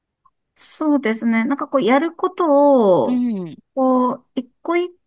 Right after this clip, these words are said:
Speaker 1: 個、結構分解して、あの、載せてるんですよね。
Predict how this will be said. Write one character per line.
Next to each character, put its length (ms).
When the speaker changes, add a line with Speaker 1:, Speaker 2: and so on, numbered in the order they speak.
Speaker 1:
個、 600
結 200
構 480
分 360
解 300
し 100
て、 520
あ 140
の、 340
載 160
せ 120
て 220
る 140
ん 60
で 120
す 140
よ 80
ね。 400